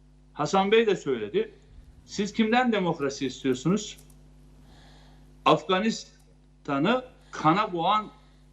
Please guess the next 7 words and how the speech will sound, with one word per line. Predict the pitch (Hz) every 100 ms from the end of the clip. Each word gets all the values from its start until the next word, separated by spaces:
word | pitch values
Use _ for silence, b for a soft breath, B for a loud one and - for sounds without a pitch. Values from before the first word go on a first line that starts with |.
| - - - 135
bir | 190 208 - - -
emperyalizmin, | 151 160 175 170 170 196 208 - 131 139 196 226
emperyalizmin | 139 143 156 156 156 190 190 175 226 226 - - -
dünyadaki | 135 156 165 165 160 156 220 247 - - _ - - - - - - _ 123
lideri, | 131 156 180 185 175 - - _ _ -
lokomotifinden | 135 165 165 170 175 160 170 196
istiyorsunuz. | 165 - 117 98 98 90 -